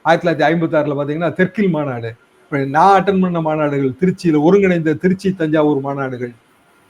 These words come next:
இப்படி எல்லாம் அது அப்படி தொடர்ந்து வர்ற ஒரு விஷயம். அதிமுக அப்படி தொடர்ந்து வர்ற விஷயம் இல்லை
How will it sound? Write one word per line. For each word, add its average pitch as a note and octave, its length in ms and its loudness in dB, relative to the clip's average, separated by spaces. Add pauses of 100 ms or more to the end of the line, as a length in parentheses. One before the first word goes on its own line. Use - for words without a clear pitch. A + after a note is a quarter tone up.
(300)
இப்படி C#4 200 6
எல்லாம் C#4+ 380 8
அது B3 160 6
அப்படி G3 220 6
தொடர்ந்து B3 500 4
வர்ற B3+ 240 4
ஒரு F3 160 6
விஷயம். D#3 380 -2 (1000)
அதிமுக C#4+ 400 4
அப்படி A#3+ 280 4
தொடர்ந்து F#3 400 4
வர்ற G3+ 160 4
விஷயம் E3 380 4
இல்லை D#3+ 400 0